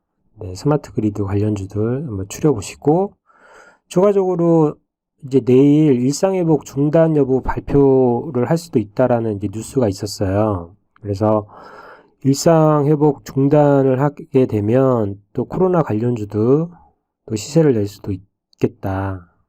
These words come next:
네, 진단키트, 음악, 원격 교육, 그리고 재택근무, 뭐 이런 것들 잠깐 시세를 낼 수도 있으니까 그런 관련주들 봐야 될 것 같습니다.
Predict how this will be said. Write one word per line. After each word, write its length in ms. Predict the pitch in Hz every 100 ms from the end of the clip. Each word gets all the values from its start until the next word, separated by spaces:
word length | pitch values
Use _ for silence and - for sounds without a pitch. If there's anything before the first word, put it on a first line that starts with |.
| -
네, 80 | 92
진단키트, 1000 | - 107 110 110 - _ - 151 185 185 _ _ _ _ _ -
음악, 520 | 104 107 120 147 170 175 _ _ _ _ -
원격 480 | 123 135 147 135 _ _
교육, 680 | - 113 113 143 180 196 208 _ _ _
그리고 760 | - 110 104 110 110 107 104 - _
재택근무, 840 | - 110 - - 110 107 143 175 180 -
뭐 160 | 127
이런 180 | 123 147
것들 560 | 139 127 135 156 190 220 _ _ _ _ _ _
잠깐 280 | - 120 139
시세를 380 | 131 156 175 151
낼 100 | 117
수도 240 | 104 -
있으니까 880 | 107 - 110 104 - 131 120 98 87 -
그런 240 | 110 117
관련주들 880 | 107 107 113 110 101 123 151 180 170
봐야 200 | - 104
될 100 | 104
것 140 | 104 101
같습니다. 580 | 82 - 92 90 92